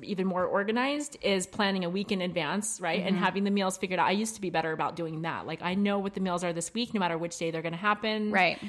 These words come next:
Speaker 1: Get the groceries, all
Speaker 2: Or
Speaker 1: set
Speaker 2: there's
Speaker 1: to
Speaker 2: things
Speaker 1: go.
Speaker 2: that I always have. So I always
Speaker 1: Mm-hmm.
Speaker 2: know, like, I can always bust out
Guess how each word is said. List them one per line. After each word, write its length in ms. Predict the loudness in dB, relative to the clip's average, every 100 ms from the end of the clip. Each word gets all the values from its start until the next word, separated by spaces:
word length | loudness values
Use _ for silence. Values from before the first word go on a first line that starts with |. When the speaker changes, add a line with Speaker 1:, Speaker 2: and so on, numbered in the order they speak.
| -6
Speaker 1:
Get 120 | -4 -4
the 40 |
groceries, 560 | 4 4 4 4 4 4
all 160 | 8
Speaker 2:
Or 40 | 10
Speaker 1:
set 60 | 10
Speaker 2:
there's 160 | 8
Speaker 1:
to 80 | 8
Speaker 2:
things 220 | 6 8 10
Speaker 1:
go. 20 |
Speaker 2:
that 120 | 10
I 100 | 8
always 380 | 6 6 4 6
have. 420 | 8 10 8 2
So 160 | 4 8
I 220 | 10 8
always 260 | 6 6
Speaker 1:
Mm-hmm. 80 | 6
Speaker 2:
know, 200 | 6 4
like, 260 | 6 4 2 -4
I 80 |
can 160 | -2 -2
always 320 | 2 2 2
bust 320 | 2 0 0
out 380 | 2 4 2 -2